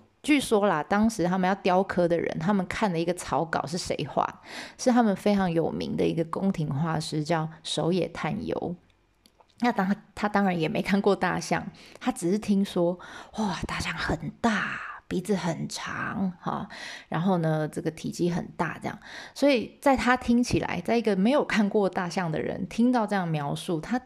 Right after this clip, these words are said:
他其实有点把它想象成一个灵兽，就是现实生活中的确哈，在日本不存在的一个，一个动物这样。所以他画出来就变成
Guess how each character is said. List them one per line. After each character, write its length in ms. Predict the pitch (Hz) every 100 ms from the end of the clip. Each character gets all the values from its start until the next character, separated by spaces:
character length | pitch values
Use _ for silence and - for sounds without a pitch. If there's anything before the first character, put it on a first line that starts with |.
| _ _
他 160 | - 330
其 180 | 269 220
实 60 |
有 100 | 226
点 120 | 233 202
把 100 | 151
它 80 |
想 240 | 180 - 156
象 160 | 208
成 160 | 190 156
一 60 | 170
个 80 |
灵 340 | 170 156 156 160
兽， 380 | - 196 135 160
就 120 | 160
是 120 | 160
现 240 | 165 - 190
实 200 | - 151
生 240 | 160 170
活 160 | 160 127
中 360 | 123 120 180 - -
的 100 | 170
确 240 | 226 165
哈， 80 | 151
在 160 | 175
日 140 | 190 180
本 280 | 165 147 156
不 120 | 160
存 320 | 233 - 156
在 220 | 160 185 151
的 80 |
一 140 | 107 131
个， 280 | 143 - -
一 100 | 165
个 340 | 156 131 90
动 320 | 156 - 170 147 -
物 180 | - -
这 80 | -
样。 100 | - - - - - - -
所 140 | 240
以 40 | 220
他 100 | 220
画 300 | 220 240 180
出 160 | -
来 160 | 180 143
就 100 | 175
变 140 | 185 160
成 300 | 139 180